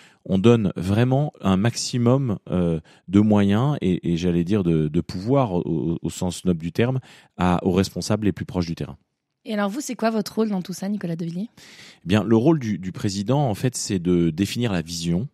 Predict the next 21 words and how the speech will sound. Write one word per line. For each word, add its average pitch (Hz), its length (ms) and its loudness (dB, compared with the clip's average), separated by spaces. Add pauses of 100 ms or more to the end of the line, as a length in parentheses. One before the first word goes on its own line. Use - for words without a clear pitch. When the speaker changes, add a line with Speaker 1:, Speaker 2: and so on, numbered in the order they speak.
(420)
Speaker 1:
c'est-à-dire 101 540 0
de 85 440 2
définir 92 600 -2
la 85 100 0
direction 95 500 -2
que 98 120 -2
le 82 60 2
bateau 87 280 0
va 87 140 -2
suivre 101 440 -4 (360)
pour 90 180 0
les 85 200 4
jours, 110 400 4
les 82 360 0
semaines 107 420 -2
et 85 60 0
surtout - 320 -6
les 90 240 4
années 98 220 4
qui - 160 -10
viennent. 98 360 0